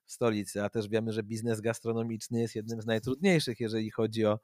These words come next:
rozwinięcie go, o możliwość rozwinięcia go, także, także tutaj ci życzę tego, żeby, żeby to fajnie hulało. Tak sobie patrzę jeszcze na te ważne rzeczy, które wypisałaś mi, w swoim mniemaniu, w swoim życiu.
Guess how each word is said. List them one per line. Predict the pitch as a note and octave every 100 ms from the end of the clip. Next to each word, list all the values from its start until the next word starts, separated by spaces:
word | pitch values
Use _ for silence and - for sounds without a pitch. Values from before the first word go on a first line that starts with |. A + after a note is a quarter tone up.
| _
rozwinięcie | A#2+ A#2 G#2 B2 B2 A#2+ A2+ A2
go, | G2+ G2+
o | G2+
możliwość | G#2 G#2 A2+ B2 G#2+ -
rozwinięcia | G#2 G#2 G#2+ G#2 G2+ A2+
go, | A2 B2
także, | A2+ A2 A2 - - - - -
także | A#2 A#2
tutaj | A#2+ B2 A#2+
ci | -
życzę | A#2 B2+ A#2+
tego, | A#2 B2+ A#2
żeby, | A#2 A#2 A#2+ - _ _ _ -
żeby | A2 A#2 A#2+
to | C3+
fajnie | C#3+ C#3 C3
hulało. | - A2+ G#2+ G#2 B2+ - - -
Tak | A2
sobie | F3 E3
patrzę | - - -
jeszcze | F3 - D#3
na |
te | D3 C#3+
ważne | D#3 D#3+ D#3
rzeczy, | D#3 F3 C3+
które | - C3 A#2 A2+ _ _ _
wypisałaś | A2+ A#2+ B2+ - C#3 D#3 B2+ A2+ -
mi, | A2 A2 - _ _ _
w | -
swoim | - C3 B2+
mniemaniu, | B2 B2 C#3 D#3+
w | C3
swoim | - C3+ B2+
życiu. | A#2 A2+ B2+